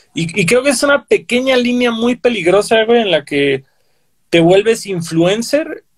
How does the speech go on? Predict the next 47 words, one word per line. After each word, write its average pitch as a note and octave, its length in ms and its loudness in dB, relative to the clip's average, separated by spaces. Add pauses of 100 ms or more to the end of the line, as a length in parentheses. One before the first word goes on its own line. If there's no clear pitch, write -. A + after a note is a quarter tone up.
(320)
y, D3 360 -4
o, - 100 0
o, E3 400 2
o E3 40 2
bueno, G3+ 220 0
no G#3 100 0
sé, G#3 140 0
güey, F3+ 120 2
te E3+ 80 0
vuelves G#3+ 280 -2 (220)
persona G3 420 -2
pública A#3 560 0
y, C#3+ 440 -8
y C3+ 440 -4 (380)
tu D#3+ 100 2
música E3+ 600 2
pasa E3+ 240 -2
a - 20 -8
segundo D3 400 -2
plano. C#3+ 400 -2 (600)
A - 60 0
mí F3+ 60 2
me G#3+ 60 4
da A#3 100 4
un A#3+ 220 0
chingo C4+ 360 0
de A#3 60 4
gusto A#3 400 0
ver A#3+ 380 0 (400)
que - 100 -14
cuando F3+ 240 0
comparto G3+ 400 -2
mi G#3+ 120 -4
música A3+ 400 -2
es A3 100 -6
cuando G3 400 0
son F#3+ 200 -2
las G3+ 120 2
reacciones F3 480 -4
más F3 280 -2
altas F3 340 -2
en D3 100 -18
mis C3+ 140 -18
redes D#3 240 -4
sociales. - 500 -8
Como C#3+ 300 -4
que, C#3 340 -2